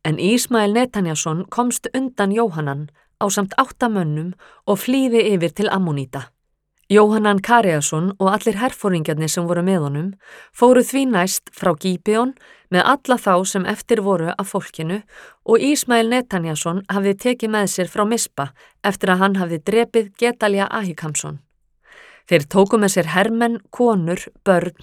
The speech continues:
og hirðmenn. Héldu af stað og námu svo staðar við gistihús Kímhams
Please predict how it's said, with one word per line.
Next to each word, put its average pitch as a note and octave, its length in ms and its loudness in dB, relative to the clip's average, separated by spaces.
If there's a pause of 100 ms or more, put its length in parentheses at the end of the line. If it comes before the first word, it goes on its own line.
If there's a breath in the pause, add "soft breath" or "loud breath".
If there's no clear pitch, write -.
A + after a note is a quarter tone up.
(160)
og G#3 120 -2
hirðmenn. C#3 460 -4 (500 soft breath)
Héldu B3 440 2
af D#3+ 120 4
stað G#3 460 -2 (260 loud breath)
og F3+ 160 0
námu B3+ 320 4
svo A3 160 0
staðar A#3+ 460 2
við G3+ 180 -2
gistihús G#3+ 560 -2
Kímhams D3 640 -6